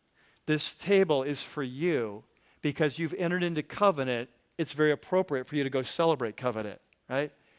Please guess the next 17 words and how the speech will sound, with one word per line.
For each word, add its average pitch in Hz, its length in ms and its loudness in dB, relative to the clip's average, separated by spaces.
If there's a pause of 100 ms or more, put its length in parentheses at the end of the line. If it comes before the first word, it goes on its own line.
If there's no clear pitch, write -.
(300)
Here's 160 220 2
what 165 60 4
I'd 156 100 0
say 165 140 -2
secondly. 139 580 0
If 151 180 -4
you're 147 140 2
here 180 240 0
today 151 420 4
and 151 140 -2
you're 151 120 0
not 156 440 -2
yet 160 200 4
a 135 60 0
follower 143 460 2
of 120 100 -8
Jesus, 131 640 -6